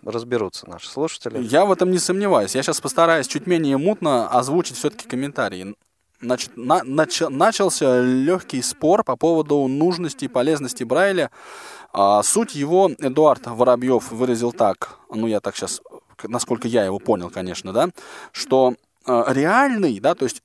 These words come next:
Speaker 2: реальная полезность и нужность Брайля выражается вот у человека, да, той суммой, которую он готов за него заплатить. Если он не готов платить за Брайль,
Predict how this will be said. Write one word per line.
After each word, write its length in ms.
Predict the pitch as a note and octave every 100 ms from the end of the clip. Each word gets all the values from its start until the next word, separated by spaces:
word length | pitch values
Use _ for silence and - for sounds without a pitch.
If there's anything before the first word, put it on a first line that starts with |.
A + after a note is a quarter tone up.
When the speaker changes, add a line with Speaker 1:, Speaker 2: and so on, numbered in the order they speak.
| _
Speaker 2:
реальная 520 | C3 E3 E3+ D3 C#3
полезность 640 | B2+ D3+ E3 A#2 G#2+ -
и 40 | C#3
нужность 480 | D3+ C3+ G#2 G2 -
Брайля 580 | A2+ F#3+ C#4 C#4 B3+ -
выражается 760 | B2 C3+ C3+ G3 A3 - C3+
вот 260 | G#2+ A#2+ A2
у 60 | A2+
человека, 640 | - B2 D3 B3 G3+ D3
да, 140 | D#3+
той 160 | F#3 D3+
суммой, 360 | - D4 C#4 D#3
которую 380 | D3+ F#3 A#3
он 40 | D#3
готов 280 | C3+ G#3+ E3
за 60 |
него 140 | C#3 D#3+
заплатить. 520 | C#3+ C#3 C3 - - - - -
Если 240 | D3+ D#3+ E3
он 320 | G3 D#3 F3+
не 160 | D#4 E4
готов 300 | C#4+ C#4 -
платить 360 | A#3 A3 A3+
за 120 | G3+
Брайль, 320 | G3 G3 G3